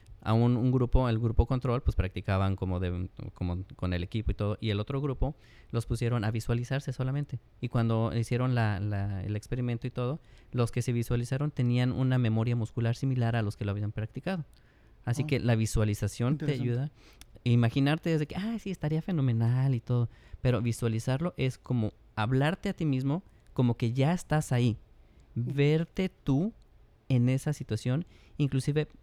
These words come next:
Speaker 1: pensar cómo pensaría la persona nueva que quieres ser.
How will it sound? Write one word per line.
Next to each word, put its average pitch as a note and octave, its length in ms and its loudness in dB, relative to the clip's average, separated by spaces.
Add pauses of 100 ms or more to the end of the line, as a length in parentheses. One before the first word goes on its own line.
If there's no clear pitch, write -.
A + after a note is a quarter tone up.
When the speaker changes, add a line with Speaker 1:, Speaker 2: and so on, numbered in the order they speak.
(200)
Speaker 1:
pensar B2 400 2 (200)
cómo E3 380 2
pensaría B2 480 2
la C3+ 120 2
persona A2+ 420 0
nueva A2 320 2
que F#2+ 120 -8
quieres G2 300 -2
ser. - 260 -2